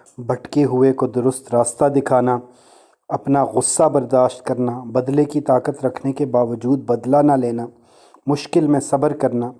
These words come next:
रास्ते में बड़ी रुकावट को, पड़ी रुकावट को दूर करना और इंसानों के साथ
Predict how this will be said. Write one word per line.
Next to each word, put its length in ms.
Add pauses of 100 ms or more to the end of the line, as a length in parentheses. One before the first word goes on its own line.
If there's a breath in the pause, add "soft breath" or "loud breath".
(540 soft breath)
रास्ते 480
में 220
बड़ी 240
रुकावट 560
को, 220
पड़ी 280
रुकावट 500
को 340 (380 loud breath)
दूर 320
करना 320
और 280
इंसानों 500
के 120
साथ 320